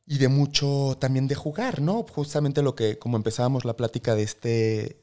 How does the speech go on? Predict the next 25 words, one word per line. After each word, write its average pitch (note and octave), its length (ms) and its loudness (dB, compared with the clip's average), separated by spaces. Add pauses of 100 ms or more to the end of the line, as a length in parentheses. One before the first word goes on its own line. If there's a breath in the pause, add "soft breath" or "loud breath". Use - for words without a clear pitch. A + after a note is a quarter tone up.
de A#2 120 -10
este A#2 380 -4
niño B2+ 400 4
que B2 140 -4
pone A2+ 280 0
a A2+ 40 0
actuar A2+ 320 -4
a A2+ 60 -2
su - 180 0
hermana, A#2+ 760 4 (640)
tiene B2 220 -2
como A2+ 160 -6
esa A#2+ 200 -6
parte A#2 260 -2
muy B2+ 240 0
lúdica, B2 580 -2
muy A#2+ 240 -2
amorosa, A#2+ 680 2
muy B2 220 4
divertida, B2+ 720 0
pero - 140 -6
también A2+ 200 -4
tiene C3+ 140 -4
una C3 160 -4
parte, A#2+ 680 -4